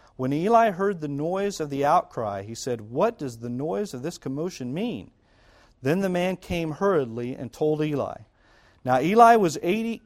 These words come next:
ninety-eight years old, and his eyes were set, so he could not see. The man said to Eli, "I am the one who came from the battle line indeed. I escaped from the battle line today." And he said, "How did things go, my son?"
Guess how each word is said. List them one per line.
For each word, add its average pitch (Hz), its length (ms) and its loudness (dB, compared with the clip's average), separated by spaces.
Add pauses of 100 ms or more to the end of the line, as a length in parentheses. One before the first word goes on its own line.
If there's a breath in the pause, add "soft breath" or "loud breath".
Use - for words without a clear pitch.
ninety-eight 180 680 -2
years 165 260 -4
old, 123 240 -4
and 123 100 -4
his 123 140 -6
eyes 175 320 2
were 156 100 -6
set, - 380 -4
so 131 120 -6
he 135 140 -6
could 156 220 -6
not 147 240 -4
see. 104 400 -10 (540 soft breath)
The 127 80 -4
man 175 260 0
said 208 280 2
to - 100 -8
Eli, 110 340 -4
"I 180 220 0
am 220 100 -2
the 185 80 -4
one 139 240 -4
who 139 120 -8
came 190 360 -12
from 156 200 -10
the 135 80 -6
battle 135 300 0
line 127 240 -4
indeed. 113 480 -8 (480 soft breath)
I 131 180 4
escaped 147 500 -2
from 131 180 -8
the 117 60 -6
battle 127 320 2
line 127 200 -4
today." 113 380 -6
And 107 80 -10
he 135 140 -8
said, 107 300 -6
"How 131 280 0
did 143 220 -6
things 160 240 -6
go, 202 240 -4
my 110 180 -6
son?" 123 380 -8